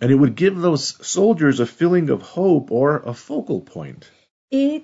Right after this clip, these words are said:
Speaker 2: traía esperanza a los solda-, soldados, igualmente un punto focal.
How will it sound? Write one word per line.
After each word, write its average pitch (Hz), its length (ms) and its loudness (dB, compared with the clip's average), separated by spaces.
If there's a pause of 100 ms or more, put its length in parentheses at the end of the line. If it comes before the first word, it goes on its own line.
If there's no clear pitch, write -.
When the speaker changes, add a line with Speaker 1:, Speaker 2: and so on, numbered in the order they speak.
Speaker 2:
traía 247 500 0
esperanza 240 1080 0
a 311 220 -6
los 277 320 -2
solda-, 254 420 -6 (120)
soldados, 226 880 -4 (260)
igualmente 262 1300 -2
un 240 220 -2
punto 240 540 -2
focal. 202 760 -8